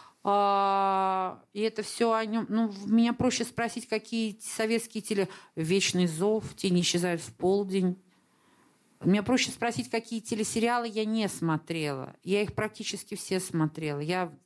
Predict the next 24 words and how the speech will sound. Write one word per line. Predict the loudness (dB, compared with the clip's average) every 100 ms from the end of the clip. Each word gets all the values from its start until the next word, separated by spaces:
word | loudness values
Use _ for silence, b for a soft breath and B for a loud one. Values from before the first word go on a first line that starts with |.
| -14
"Семнадцать | -6 -4 -2
мгновений | -2 0 0
весны" | -2 0 2
знаю, | 2 0 0
наверное, | 0 0 0 -2
наизусть | -2 0 -2 -2
и |
покадрово. | -6 -6 -4 -8 -6 -8 -8 -12 B B B B B B
И | -8
смотрю | 0 2 0 0 0
всегда, | 0 -2 -2 -2 -2
когда | -4 -6 -2 0
он | 2 0
идет. | 0 -2
Только | -2 -2
цветную | -2 0 2 4
версию | 4 2 2
не | 4
могу | 4 2
смотреть, | 0 0 0 0 -2
это | -2
издевательство | -4 0 0 0 0 -6 -4 -2
над | 0 0
этим | -4 -4 -6